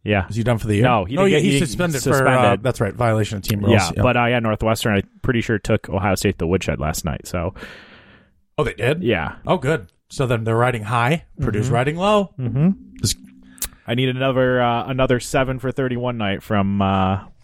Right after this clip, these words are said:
Speaker 2: Carson Edwards. Yeah.
Speaker 1: Yeah.
Speaker 2: Can we throw him out of the discussion for Big Ten Player of the Year?
Speaker 1: Disqualified
Speaker 2: Can't believe he made the,
Speaker 1: automatically.
Speaker 2: he's a finalist for the Naismith Award. Get him out of here. Get out of here.
Speaker 1: Yeah.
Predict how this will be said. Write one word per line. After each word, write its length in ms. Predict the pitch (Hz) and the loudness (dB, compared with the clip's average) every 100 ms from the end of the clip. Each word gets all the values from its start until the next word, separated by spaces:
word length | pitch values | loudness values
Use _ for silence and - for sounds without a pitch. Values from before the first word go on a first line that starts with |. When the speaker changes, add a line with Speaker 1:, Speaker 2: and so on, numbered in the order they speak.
| - | -6
Speaker 2:
Carson 400 | - 101 - 98 | -2 0 0 -2
Edwards. 340 | 98 101 101 | 0 -2 0
Yeah. 140 | 127 104 | 2 2
Speaker 1:
Yeah. 100 | 90 | 4
Speaker 2:
Can 60 | 151 | 2
we 80 | |
throw 240 | 139 160 139 | 0 0 2
him 140 | 139 | 2
out 120 | 135 | 2
of 60 | 135 | 2
the 40 | |
discussion 500 | 127 120 135 123 139 | 0 0 0 -2 -4
for 120 | 123 120 | -6 -2
Big 180 | 127 | -2
Ten 180 | - 120 | 0 -4
Player 300 | 107 123 117 | 0 2 4
of 120 | 117 | 2
the 60 | 110 | 2
Year? 120 | 113 | 2
Speaker 1:
Disqualified 720 | 113 - 131 117 110 - 117 110 | 0 0 2 2 2 0 2 2
Speaker 2:
Can't 120 | 123 | 2
believe 160 | 123 131 | 2 4
he 60 | |
made 80 | 131 131 | 4 2
the, 60 | 131 | 2
Speaker 1:
automatically. 380 | 110 104 147 95 | 0 0 0 0
Speaker 2:
he's 80 | 98 | 0
a 40 | |
finalist 440 | - 143 156 156 | -2 0 0 -2
for 80 | 147 | -2
the 60 | 117 | -2
Naismith 420 | 107 120 - 175 | 0 -2 -2 -4
Award. 280 | 175 190 180 | 0 0 0
Get 100 | 202 | 0
him 100 | 160 | 2
out 160 | 104 95 | 0 -2
of 60 | |
here. 280 | 87 92 90 - - - - - - - - - | 0 0 -2 -8 -16 -20 -20 -20 -20 -20 -20 -10
Get 100 | 233 | 0
out 160 | 226 160 | 2 2
of 100 | 117 | -2
here. 520 | 104 67 - - - _ _ - _ - _ | -4 -8 -10 -12 -18 _ _ -20 _ -20 _
Speaker 1:
Yeah. 280 | - 85 82 | -6 -2 -2